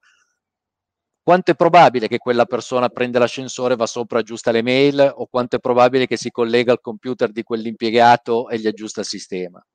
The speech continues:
no? Per cui questa necessità di entrare fisicamente nell'ufficio è in un certo senso inutile,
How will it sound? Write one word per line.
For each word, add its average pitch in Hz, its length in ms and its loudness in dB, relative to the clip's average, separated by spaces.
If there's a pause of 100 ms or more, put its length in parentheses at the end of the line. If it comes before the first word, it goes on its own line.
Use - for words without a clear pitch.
(140)
no? 113 260 -4 (400)
Per 120 80 -14
cui 175 180 0
questa 156 320 0
necessità 156 720 4
di 120 400 -4
entrare 120 460 2
fisicamente 127 640 -2
nell'ufficio 127 800 -4
è 107 380 0
in 104 80 -14
un 101 100 -18
certo 104 300 -14
senso 120 600 -8
inutile, 101 520 -10